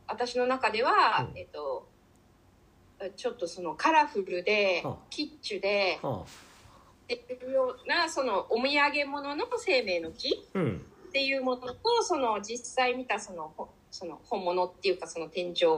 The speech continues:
Speaker 1: 画の生命の木っていうのが全然違ってたから、
Speaker 2: ああ。
Speaker 1: なんかこう、め-、えっと、でも、す-、でもそれがき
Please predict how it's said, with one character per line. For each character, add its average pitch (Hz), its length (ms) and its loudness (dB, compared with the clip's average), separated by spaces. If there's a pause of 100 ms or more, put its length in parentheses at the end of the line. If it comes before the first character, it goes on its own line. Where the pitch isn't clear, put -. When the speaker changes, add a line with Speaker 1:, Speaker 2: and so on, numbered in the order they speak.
(100)
Speaker 1:
画 165 100 0
の 165 120 -4
生 165 260 2
命 160 180 -8
の 131 120 -10
木 - 100 -8
っ - 40 -20 (140)
て - 60 -4
い 143 40 -4
う - 20 -6
の 131 80 -8
が 147 80 -8
全 220 180 2
然 240 140 4
違 226 260 4
っ 202 140 0
て 220 100 6
た 175 120 2
か - 100 -6
ら、 175 200 8
Speaker 2:
あ - 20 4
あ。 127 600 4
Speaker 1:
な 247 100 -2
ん - 20 -4
か 214 120 -4
こ - 240 -4
う、 - 40 -20 (1200)
め-、 254 200 2 (520)
え 185 80 2
っ 165 100 -4
と、 - 500 -8 (580)
で 349 80 6
も、 330 120 6
す-、 - 640 -4
で 494 180 8
も 466 80 6
そ - 220 0
れ 415 80 2 (400)
が - 40 -4
き - 60 -4